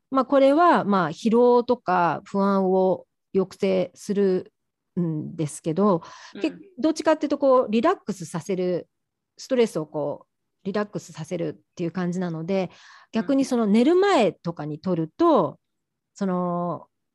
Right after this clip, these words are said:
Speaker 1: いいっていうふうに言われてるんですよね。なんか、あと、
Speaker 2: うん。
Speaker 1: し-、なんか、体の痛みとか、寝れなく、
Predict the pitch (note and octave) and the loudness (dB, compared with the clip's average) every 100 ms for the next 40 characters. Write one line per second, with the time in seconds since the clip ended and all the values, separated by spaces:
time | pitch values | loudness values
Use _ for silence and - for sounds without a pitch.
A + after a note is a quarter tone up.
0 | _ A3 F#3+ F#3 D#3+ D3+ D3+ D#3+ E3 E3 | _ -2 -2 -4 -6 -4 -4 -4 -4 -4
1 | D#3 E3 C#3+ F#3 A#3 D4 - G3+ D#3+ E3 | -4 -6 -8 -4 -4 -4 -4 -4 -4 -8
2 | D#3+ D#3 D#3+ D3 D3+ G#3 - G3+ F#3+ D3 | -8 -6 -6 -8 -12 -14 -8 -8 -6 -8
3 | - - A3 G#3+ A3+ A3 G#3 A#3 A3+ A3+ | -10 -8 -2 0 2 0 0 0 2 0
4 | - - C3 - _ _ _ - G#3+ A#3 | -2 -10 -14 -14 _ _ _ -2 0 2
5 | A#3+ A#3 - A3+ A3+ | 2 0 -2 -2 -2